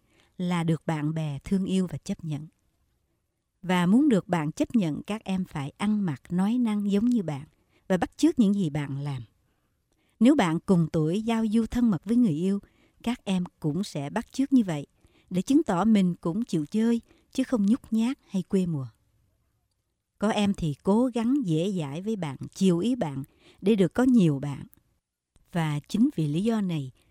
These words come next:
nhiều bạn trẻ đã ngã vào những tệ trạng như hút sách, uống rượu,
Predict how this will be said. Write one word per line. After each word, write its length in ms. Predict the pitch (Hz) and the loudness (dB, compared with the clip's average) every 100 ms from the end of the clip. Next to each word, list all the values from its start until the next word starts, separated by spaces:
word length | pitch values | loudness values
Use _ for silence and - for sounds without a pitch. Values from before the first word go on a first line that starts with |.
| _ | _
nhiều 180 | 180 180 | 2 2
bạn 260 | 160 151 | 0 -4
trẻ 320 | 151 165 147 185 | -4 -4 -4 -4
đã 100 | 180 | -4
ngã 300 | 175 135 175 | -4 -4 -6
vào 140 | 175 135 | -6 -4
những 260 | 143 160 | -4 -4
tệ 220 | - 147 131 | -4 -4 -4
trạng 280 | 160 143 147 - _ _ | -8 -8 -10 -18 _ _
như 180 | 185 190 | -2 0
hút 180 | 196 277 | 0 -2
sách, 220 | - 262 - _ _ _ | -4 -10 -10 _ _ _
uống 180 | 208 254 | 0 0
rượu, 360 | 214 160 143 | 0 -4 -6